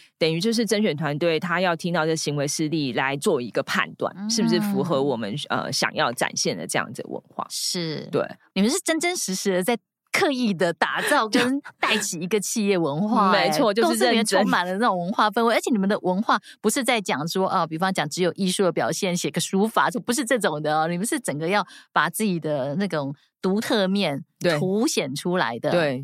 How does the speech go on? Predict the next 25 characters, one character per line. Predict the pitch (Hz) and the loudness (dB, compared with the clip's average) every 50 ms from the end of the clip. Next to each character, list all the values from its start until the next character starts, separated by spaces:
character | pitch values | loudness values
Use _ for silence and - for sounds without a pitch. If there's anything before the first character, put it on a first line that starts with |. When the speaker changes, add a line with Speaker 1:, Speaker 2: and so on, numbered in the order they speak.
| 147 - | -4 -2
Speaker 1:
对， | 160 151 127 - - - 170 | 0 0 0 0 -4 -6 -4
没 | 165 151 156 151 | -2 -2 -2 -2
错， | - - 180 151 131 - | 0 0 0 0 0 -2
没 | - 123 123 | -2 -4 -4
错。 | 139 - 151 139 - - _ - - | -4 -4 -4 -4 -4 -8 _ -4 0
在 | - 196 | 0 2
网 | 175 156 147 | 2 2 0
络 | 170 175 | 0 0
上 | 180 196 165 151 | 0 2 2 2
啦， | 147 135 120 120 | 2 2 0 0
就 | - 170 170 | 0 0 0
会 | 175 170 - | 0 0 0
应 | 202 185 | 0 0
征 | 156 180 165 | 0 0 0
人 | 160 143 | 0 0
就 | 139 151 | 0 0
说， | 160 190 160 | 0 0 0
诶， | 240 240 | 0 0
其 | - - 175 175 | 0 0 -2 -2
实 | 170 - 175 160 160 170 175 - _ | 0 0 0 0 0 0 -2 -2 _
有 | 151 151 143 | -2 -2 0
时 | - | 0
候 | 190 185 | 2 2
来 | 175 156 151 | 2 2 2
跟 | 175 175 165 160 165 175 | 0 0 0 0 0 -2